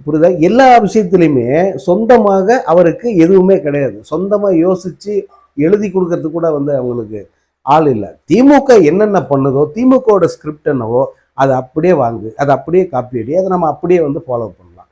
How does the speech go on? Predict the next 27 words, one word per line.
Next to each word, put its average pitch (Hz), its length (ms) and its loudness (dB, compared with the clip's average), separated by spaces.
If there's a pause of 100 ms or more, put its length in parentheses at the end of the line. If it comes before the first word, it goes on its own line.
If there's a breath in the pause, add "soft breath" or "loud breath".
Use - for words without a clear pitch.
(220)
சினிமாவுல 202 480 2
நம்ம 156 200 0
எப்படி 147 680 0 (280 soft breath)
யாரை 160 320 4
ஃபாலோ 165 380 4
பண்ணி 139 180 0
ஜெயிச்சோமோ, 127 800 -2 (420)
அதுக்கப்புறம் 196 520 2
யாருக்கு 170 400 4
எதிரா 160 140 4
இப்ப 135 180 -2
நிக்கிறோமோ, 120 720 -2
அதே 214 280 4
மாதிரி 202 200 2
தான் 175 220 0
சினி-, 165 360 -6
அரசியல்லையும் 151 840 -2 (480)
தி 214 140 -2
மு 247 160 4
கவை 202 300 6
முழுசா 190 460 0
அப்படியே 180 500 -2 (420)
ஃபாலோ, 143 280 -2 (160)
கா-, 139 120 -2
காப்பி 165 280 0
அடிக்க 139 220 0
வேண்டியது. 127 500 -4